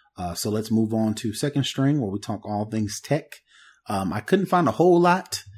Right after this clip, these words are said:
as far as all t-, things tech, but I did find an interesting story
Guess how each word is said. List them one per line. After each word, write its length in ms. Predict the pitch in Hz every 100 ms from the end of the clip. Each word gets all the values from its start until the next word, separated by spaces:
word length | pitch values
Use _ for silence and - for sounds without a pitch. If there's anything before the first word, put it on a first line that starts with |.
| - -
as 200 | 131 123
far 220 | - 135 131
as 80 |
all 300 | - 139 143
t-, 240 | - 156 - -
things 380 | 139 139 131
tech, 260 | - 147 156
but 120 | 127 113
I 100 | 107
did 360 | 107 160 180
find 280 | 180 151 143
an 80 | 127
interesting 640 | 135 135 143 123 - 107
story 680 | 107 - 160 147 95 92 87